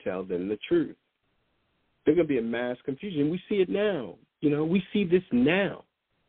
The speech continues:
We see them all on TikTok going, you know, uh, uh, we've been lied to. We see them on social media talking about they've been lied to.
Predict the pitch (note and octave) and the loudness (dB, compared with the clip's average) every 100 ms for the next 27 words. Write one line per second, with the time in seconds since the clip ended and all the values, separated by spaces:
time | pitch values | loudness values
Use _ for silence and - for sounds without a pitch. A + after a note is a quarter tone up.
0 | _ _ _ _ _ D3+ F3+ - E3+ E3 | _ _ _ _ _ 2 2 0 2 4
1 | D#3+ D#3+ D#3 - F3 - C#3+ C3+ C#3 C3 | 4 2 0 0 -2 0 -6 -2 -2 0
2 | C3+ D#3+ E3 D#3+ D#3 - - _ - - | 2 4 4 4 2 0 -20 _ -14 -14
3 | - _ - - - - E3+ G3+ A#3 D3+ | -14 _ -6 -6 -2 2 4 4 2 2
4 | C#3 G3 A#3 - - - _ D3 F3+ E3+ | 0 -6 -6 -8 -14 -16 _ -6 -6 -6
5 | E3 E3 D#3 D#3+ E3+ D#3+ E3 E3 A3 G#3+ | -4 -4 -4 -4 -4 -4 -4 -4 0 0
6 | D3 C#3 A2 G#2+ F#2+ F2+ E2+ F2+ E2+ E2 | -2 -4 -8 -8 -10 -10 -6 -6 -6 -10
7 | D#2+ D2+ - - | -12 -16 -20 -20